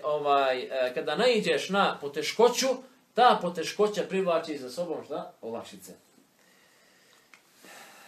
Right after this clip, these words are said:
Također, e, mnogobrojne su olakšice koje Allah subhanahu wa ta'ala,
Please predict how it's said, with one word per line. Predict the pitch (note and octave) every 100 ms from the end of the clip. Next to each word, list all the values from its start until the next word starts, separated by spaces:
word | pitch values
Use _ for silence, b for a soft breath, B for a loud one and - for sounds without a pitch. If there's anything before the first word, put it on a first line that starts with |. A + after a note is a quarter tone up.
| B B B B B B B -
Također, | D#3 G3 G#3+ F3+ E3+
e, | - D#3 E3 D#3
mnogobrojne | G3 A3+ F3+ E3+ D#3+ D3
su | D#3+
olakšice | E3+ E3 C#3 C3+
koje | C#3
Allah | C#3 C3+
subhanahu | - - C#3+ B2+ B2
wa |
ta'ala, | C#3 C3+ A#2